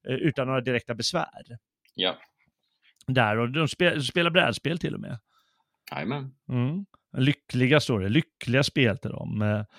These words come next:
Speaker 1: ja, innan tre starka trollkvinnor kom med vrånghet och splitt, eh, från jättarnas värld. Och, eh, då är det många som säger, "Jaha, men då, då, det liksom s-, kom in en kil i deras lilla paradis." Eh,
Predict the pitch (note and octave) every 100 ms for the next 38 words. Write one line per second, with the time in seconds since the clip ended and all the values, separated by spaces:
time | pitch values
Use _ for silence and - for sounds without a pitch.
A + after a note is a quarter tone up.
0 | - - A2 - E3+ E3+ C#3+ B2 C3 C#3
1 | C3 A#2+ A2+ G2+ C3+ A2+ - F#2 C3+ B2+
2 | G2+ - C3 C3 A#2+ G#2 - - - G#2
3 | G#2 - _ _ _ - A#2 C3 A#2 F#2
4 | G2+ A2+ - B2 A2+ - _ A#2 G#2 G2
5 | _ _ _ - A2 A#2 - G#2 G#2 G2+
6 | G2+ - A2 A2+ G#2+ - _ _ _ _
7 | _ _ _ _ _ _ _ _ A#2+ A2+
8 | A2 _ C#3 C3 B2+ A#2+ C3 C3 B2+ A#2+
9 | A#2 A#2+ G#2 B2 G#2 G#2+ C#3 C#3+ C3 C3
10 | C#3+ C3+ C3+ C#3 C#3 C#3 C#3+ C3 - A#2
11 | G#2 - B2+ - - - - D3 C#3+ B2
12 | B2 - - F3 E3+ B2 A2 G#2 G#2 -
13 | B2 G#2+ G#2 A#2 A2 G2+ G2+ - G#2 G2+
14 | B2 G#2 A2 C#3+ C3 C3+ - C3+ A2+